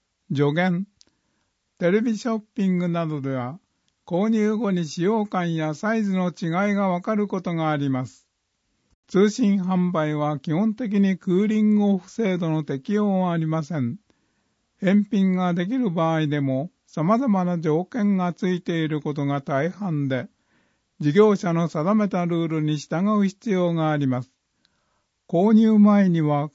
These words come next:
広告に表示された情報だけでなく、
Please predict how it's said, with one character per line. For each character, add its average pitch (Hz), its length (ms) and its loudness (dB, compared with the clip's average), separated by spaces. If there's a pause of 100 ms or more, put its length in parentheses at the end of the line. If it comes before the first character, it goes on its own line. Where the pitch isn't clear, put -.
広 202 220 4
告 220 300 0
に 208 220 8
表 190 260 2
示 202 180 2
さ 180 120 0
れ 180 120 2
た 175 220 -2
情 151 280 0
報 202 300 2
だ 190 160 2
け 185 120 0
で 175 140 0
な 156 160 0
く、 127 320 -6